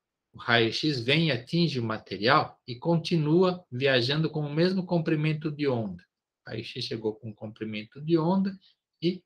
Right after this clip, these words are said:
saiu com o mesmo comprimento de onda. Aqui, o que acontece é que o raio-x atinge o material e, conforme o elemento que ele atingiu,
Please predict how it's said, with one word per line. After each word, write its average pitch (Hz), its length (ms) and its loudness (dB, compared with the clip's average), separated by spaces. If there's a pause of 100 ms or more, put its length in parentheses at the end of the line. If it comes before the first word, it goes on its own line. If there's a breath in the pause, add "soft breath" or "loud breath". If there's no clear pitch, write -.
saiu 170 600 2
com 190 200 -2
o 180 80 4
mesmo 160 340 4
comprimento 160 640 -2
de 160 180 4
onda. 95 340 -4 (1400 loud breath)
Aqui, 180 600 2 (840)
o 123 100 -6
que 117 100 -2
acontece 113 720 0 (340 soft breath)
é 104 60 -14
que - 140 -4
o 110 40 2
raio-x 120 540 2
atinge 170 560 2
o 139 40 -2
material 120 1000 4 (320)
e, 226 340 2 (500)
conforme 165 520 4
o 196 40 6
elemento 147 480 4
que 131 120 0
ele 123 100 6
atingiu, 113 760 2